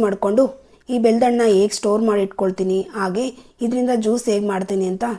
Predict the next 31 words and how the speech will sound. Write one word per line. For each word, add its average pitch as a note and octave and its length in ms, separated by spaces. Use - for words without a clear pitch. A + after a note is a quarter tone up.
ತೋರಿಸ್ಕೊಡ್ತೀನಿ. F#3 680
ನಾನಿಲ್ಲಿ B3 360
ಒಂದು G3+ 200
ಏಳರಿಂದ A#3+ 400
ಎಂಟು A#3 260
ಬೆಲ್ದಣ್ಣು G3 420
ತೊಗೊಂಡಿದ್ದೀನಿ. F#3 480
ಇದನ್ನ F#3+ 220
ನನ್ F#3+ 160
ತಂಗಿ F#3+ 200
ಊರಿಂದ F#3+ 220
ಕಳಿಸಿದ್ಲು, G3+ 460
ಅದನ್ನ G3+ 260
ಹಾಗೆ G3 240
ಇಟ್ಟಿದೆ. F#3+ 360
ಇದನ್ನ F#3+ 300
ಈಗ G3 100
ಸ್ಟೋರ್ F#3+ 300
ಮಾಡ್ಕೊಳ್ಳೋದು F#3+ 400
ಹೇಗೆ F#3 180
ಅಂತ F#3 220
ತೋರಿಸ್ತೀನಿ. F#3 440
ನೋಡಿ, G#3+ 220
ಈ - 60
ರೀತಿ G3 260
ಒಡೆದ್ಬಿಟ್ಟು F#3+ 440
ಈ - 20
ಕಂಡನ್ನೆಲ್ಲ F#3+ 520
ತೆಗೆದು G3 240
ಒಂದು F#3+ 180
ಬೌ-, F3+ 160